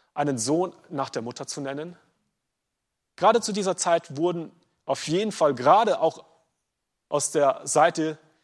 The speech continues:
Israels die Männer hervorgehoben. Der Sohn Josefs müsste er doch heißen, oder?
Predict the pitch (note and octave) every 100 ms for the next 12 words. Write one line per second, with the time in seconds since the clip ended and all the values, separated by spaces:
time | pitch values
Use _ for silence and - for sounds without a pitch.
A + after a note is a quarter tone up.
0 | _ _ _ _ A3 B3 - C#3+ D3 -
1 | - _ _ _ - D3+ E3 G3 D#3 -
2 | C3 A#2 A2 G#2+ G#2 A#2 A2+ E3 G3 F#3
3 | _ _ _ _ - D#3+ A#3+ C#3 - -
4 | C3 - C3+ - B2+ - - A3 C4